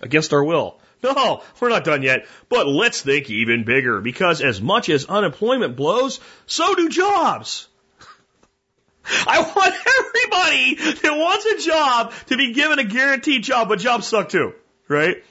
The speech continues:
What if people didn't have to work to survive?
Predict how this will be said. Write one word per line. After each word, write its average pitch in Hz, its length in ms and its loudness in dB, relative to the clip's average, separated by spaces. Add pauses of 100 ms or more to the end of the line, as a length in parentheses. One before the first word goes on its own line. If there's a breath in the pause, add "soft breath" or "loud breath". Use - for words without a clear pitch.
(400 loud breath)
What 269 420 0
if 214 260 0
people 254 320 0
didn't 240 360 0
have 302 280 0
to 320 80 2
work 269 260 2
to 233 80 -4
survive? 160 640 -2